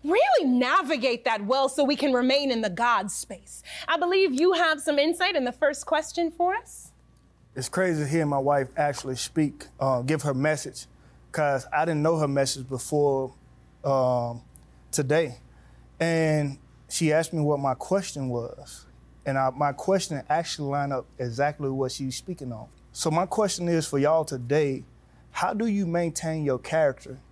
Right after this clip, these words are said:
Speaker 2: in the midst of transition? Because our character is the,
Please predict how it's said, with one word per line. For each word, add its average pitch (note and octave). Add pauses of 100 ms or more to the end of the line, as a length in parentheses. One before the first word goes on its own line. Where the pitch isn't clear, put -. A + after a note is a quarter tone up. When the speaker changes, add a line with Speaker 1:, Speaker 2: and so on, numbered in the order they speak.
(460)
Speaker 2:
in C#3+
the C#3
midst C#3+
of C#3
transition? C#3 (1400)
Because C#3
our D3+
character G3+
is D3+
the, C3+